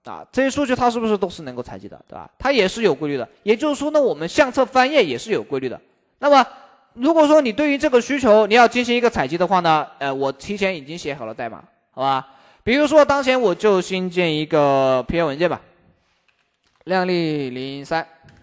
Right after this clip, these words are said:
点P Y。然后的话呢，在这个靓丽零三点P Y这个文件夹下面呢，我就直接给大家替换一下，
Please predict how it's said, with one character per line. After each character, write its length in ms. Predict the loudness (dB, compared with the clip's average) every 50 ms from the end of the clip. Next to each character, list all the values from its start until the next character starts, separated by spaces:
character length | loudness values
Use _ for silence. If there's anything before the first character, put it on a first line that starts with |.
| _ _ _ _ _ _
点 140 | -18 -18 -18
P 140 | -14 -10 -6
Y。 200 | -4 -4 -4 -6 _ _ _ _ _ _ _ _ _ _ _ -2
然 160 | 0 0 4
后 80 | 4 4
的 80 | 4
话 120 | 4 4 4
呢， 160 | 4 2 2
在 260 | 4 6 6 6 6
这 180 | 4 2 -2 0
个 220 | 4 4 4 4
靓 200 | 4 2 2 0
丽 100 | 0 0
零 160 | 0 0 0
三 140 | 0 0 0
点 160 | 0 -2 -2
P 140 | 0 0 2
Y 160 | 4 4 2
这 140 | 2 0 0
个 80 | -2 0
文 160 | -2 -2 -4
件 80 | -4
夹 180 | -6 -6 -6 -4
下 140 | -4 -6 -6
面 120 | -6 -6 -4
呢， 100 | -4 -4
我 160 | -4 -4 -4
就 160 | -2 -2 -2
直 140 | -2 -4 -4
接 100 | -4 -4
给 140 | -4 -6 -10
大 120 | -8 -6
家 60 | -6
替 160 | -6 -8 -10
换 200 | -12 -10 -10 -12
一 60 | -12 -12
下， 160 | -16 -16